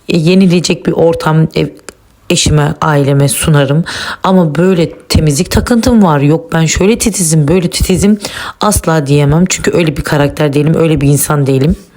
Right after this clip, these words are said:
Allah'ım şükürler olsun avizeyi de mis gibi temizledim arkadaşlar. Ben her temizlik yaptığımda diyorum ki avizeyi de temizleyeceğim. Her seferinde unutuyordum.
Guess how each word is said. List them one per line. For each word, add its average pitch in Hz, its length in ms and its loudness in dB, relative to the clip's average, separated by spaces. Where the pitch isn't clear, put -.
Allah'ım 151 380 -18
şükürler 147 480 -20
olsun 147 300 -20
avizeyi 143 500 -18
de 143 60 -16
mis - 320 -16
gibi 127 160 -20
temizledim 120 600 -16
arkadaşlar. 123 640 -18
Ben 170 140 -10
her 190 280 -14
temizlik 165 420 -14
yaptığımda 160 400 -14
diyorum 180 320 -12
ki - 120 -20
avizeyi 165 460 -12
de 170 60 -16
temizleyeceğim. 147 560 -14
Her 202 200 -14
seferinde 151 600 -14
unutuyordum. 147 600 -14